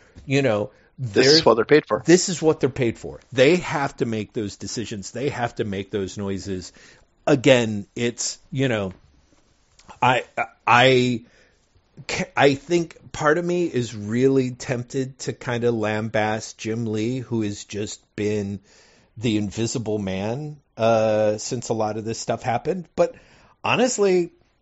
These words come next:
Speaker 1: it's Marvel's people are all perfectly established, and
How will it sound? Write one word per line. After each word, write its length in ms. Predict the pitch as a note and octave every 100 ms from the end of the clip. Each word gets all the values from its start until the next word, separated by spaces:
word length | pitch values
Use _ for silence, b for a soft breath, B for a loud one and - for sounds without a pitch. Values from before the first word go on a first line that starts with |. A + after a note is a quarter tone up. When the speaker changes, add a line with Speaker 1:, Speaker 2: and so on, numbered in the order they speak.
| _ -
Speaker 1:
it's 360 | A#2+ B2 - -
Marvel's 560 | A2 A2 F#3 G#3+ F3
people 480 | - D3+ D3+ E3 E3
are 180 | C#3+ A#2+
all 500 | B2 B2+ B2 A#2+ A2 _ _ -
perfectly 500 | C3 B2+ B2+ B2+ A#2+
established, 720 | A2+ - A2 A#2+ D3 C#3 -
and 440 | G#2 G2 F2+ D#2